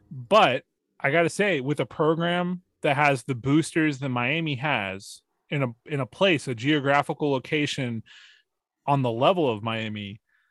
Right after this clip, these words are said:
what isn't there to woo a recruit with in that spot now? And you got a coach who has, has done a lot with not a lot of necessarily high-ranked talent, um, you know, in that city. So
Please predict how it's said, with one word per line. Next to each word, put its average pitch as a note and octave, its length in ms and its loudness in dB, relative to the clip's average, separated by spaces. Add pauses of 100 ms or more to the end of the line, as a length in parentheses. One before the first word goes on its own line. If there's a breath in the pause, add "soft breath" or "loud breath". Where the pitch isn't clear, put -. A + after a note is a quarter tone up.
(300)
what D#3 460 -2
isn't G3 460 -2
there E3 340 6
to D3 180 -6
woo C#3 440 2
a B2 60 0
recruit A#2+ 540 -4
with A2 280 -8 (280)
in C3 140 -4
that C3 220 -4
spot C#3 340 2
now? G#2 340 -12 (180)
And F#3+ 320 0
you G3 80 -6
got F#3+ 160 2
a E3+ 60 2
coach G#3 480 -2
who F3 420 0
has, D3 400 -4
has D#3 240 -6
done D#3+ 460 -2
a C#3 80 0
lot C3+ 520 4
with C3 280 -2
not C#3 280 2
a D3 60 6
lot C#3+ 300 6
of B2+ 280 -4 (240)
necessarily C3+ 840 -2
high-ranked C3+ 840 -2
talent, C#3 480 0 (600 loud breath)
um, A#2+ 440 -4
you C3 140 -6
know, B2 140 -4
in C3 220 -4
that C3 200 -4
city. A2 380 -4
So C3+ 500 2